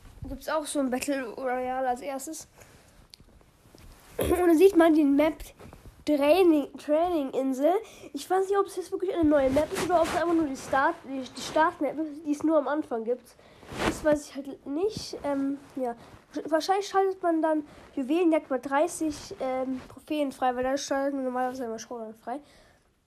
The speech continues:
Und es gibt eine neue Brawl Ball-Umgebung. <clears throat> Man diesmal früher in Season vier und sonst wo gab und sonst in anderen, in alten Zeiten.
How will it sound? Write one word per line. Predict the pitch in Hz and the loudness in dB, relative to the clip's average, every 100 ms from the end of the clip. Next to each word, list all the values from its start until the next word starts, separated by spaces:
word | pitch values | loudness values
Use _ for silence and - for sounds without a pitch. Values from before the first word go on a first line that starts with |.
| _ _ _ _ _ _ - | _ _ _ _ _ _ -12
Und | - 294 339 | -6 -2 2
es | 381 392 | 2 2
gibt | 370 | 2
eine | 349 | 4
neue | 277 285 359 415 | 6 8 8 8
Brawl | 262 262 320 370 | 4 8 10 10
Ball-Umgebung. | 233 240 233 226 233 226 214 208 208 - - _ _ | 8 4 2 0 -2 -4 -2 -4 -8 -14 -20 _ _
<clears throat> | - - 247 330 | -8 -2 0 0
Man | 294 277 | 2 0
diesmal | 262 285 302 277 | -2 0 2 0
früher | 269 330 330 | 0 0 0
in | 294 | 0
Season | 269 262 254 | -4 -10 -12
vier | - - 302 311 240 | -14 -6 -2 -2 -2
und | 233 247 240 220 | -10 -12 -14 -16
sonst | - - 269 262 - | -18 -12 -10 -12 -14
wo | - | -16
gab | 113 220 - - | -12 -12 -12 -14
und | 247 247 139 | -14 -12 -12
sonst | 254 269 262 - | -12 -12 -14 -16
in | - - | -14 -12
anderen, | - 277 240 226 226 226 _ _ _ - | -10 -8 -8 -10 -12 -18 _ _ _ -8
in | |
alten | 254 294 294 | -4 -2 -4
Zeiten. | - 220 233 294 | -10 -8 -6 -6